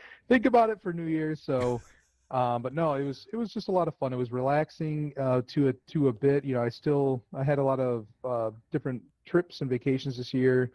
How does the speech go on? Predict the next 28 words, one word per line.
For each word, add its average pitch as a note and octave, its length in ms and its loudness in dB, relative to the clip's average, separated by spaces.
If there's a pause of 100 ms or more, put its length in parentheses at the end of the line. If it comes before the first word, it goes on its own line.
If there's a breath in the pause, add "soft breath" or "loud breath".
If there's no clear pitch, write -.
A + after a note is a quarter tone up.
(340 soft breath)
and A2 120 -6
work, C#3 360 2
so B2+ 160 0
I B2 100 2
didn't B2+ 160 -4
really A#2+ 180 -4
go B2 200 0
anywhere A#2+ 400 0
and A#2 100 -2
do A#2+ 140 0
anything A#2 320 -4
big. A#2 320 -2
And A2+ 100 -4
it A2 40 -4
was A2 160 -8
nice A#2 200 -4
to - 80 -10
kinda A#2 400 -4 (640 soft breath)
hang D3+ 160 4
around C#3+ 220 0
with C#3 80 -14
my C3+ 80 -10
dad C3 360 -2
and C3 60 -6
my A#2+ 100 -6
sister B2+ 600 0
and, A2 360 -2 (120)
um, G#2 560 -6